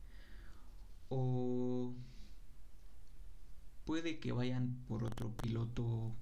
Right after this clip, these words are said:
tipo Hülkenberg, que pues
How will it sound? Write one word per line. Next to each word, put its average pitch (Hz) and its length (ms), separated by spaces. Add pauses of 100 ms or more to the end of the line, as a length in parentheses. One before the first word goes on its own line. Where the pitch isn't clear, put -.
(1300)
tipo 113 720 (600)
Hülkenberg, 147 680 (1700)
que 117 180
pues 113 640